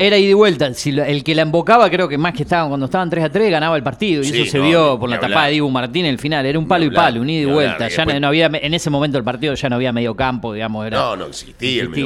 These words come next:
Speaker 2: medio campo, no había nada. Era
Speaker 1: Mm.
Speaker 2: los, los de arriba contra los de
Speaker 1: Claro.
Speaker 2: abajo. Era mano a mano,
Speaker 1: Sí.
Speaker 2: permanente. Y Argentina tuvo la chance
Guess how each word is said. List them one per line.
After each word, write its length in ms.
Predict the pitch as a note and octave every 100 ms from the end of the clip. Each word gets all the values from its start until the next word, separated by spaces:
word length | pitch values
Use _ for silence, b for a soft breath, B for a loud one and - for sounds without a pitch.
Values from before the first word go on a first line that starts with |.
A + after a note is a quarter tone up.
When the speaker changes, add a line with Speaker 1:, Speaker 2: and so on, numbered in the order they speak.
| A#2
Speaker 2:
medio 20 | G#2
campo, 180 | F#2+ D2+
no 80 | F2
había 200 | F2+ F2
nada. 440 | A#2 G2+ D2+ B1
Era 520 | F2 F#2+ F2+ F2 E2+ E2+
Speaker 1:
Mm. 40 | F2
Speaker 2:
los, 180 | F2+ F2+
los 240 | F#2 E2+
de 80 | F#2
arriba 340 | G2+ D3+ D#3
contra 180 | A#2+ G2
los 140 | F#2+ F#2+
de 60 |
Speaker 1:
Claro. 300 | A2 C3+ B2+ E2
Speaker 2:
abajo. 80 | D#2
Era 200 | F2+ F2
mano 280 | F#2+ A2 G#2+
a 20 |
mano, 280 | F#2 D2+ C2+
Speaker 1:
Sí. 80 | C#2
Speaker 2:
permanente. 520 | B2+ F2+ D#2 C2 C2 b b b _ -
Y 400 | E2+ E2 D#2+ D#2
Argentina 400 | D2+ F2 D3 A#2
tuvo 240 | A2 G#2
la 140 | F2+
chance 360 | - E3 E3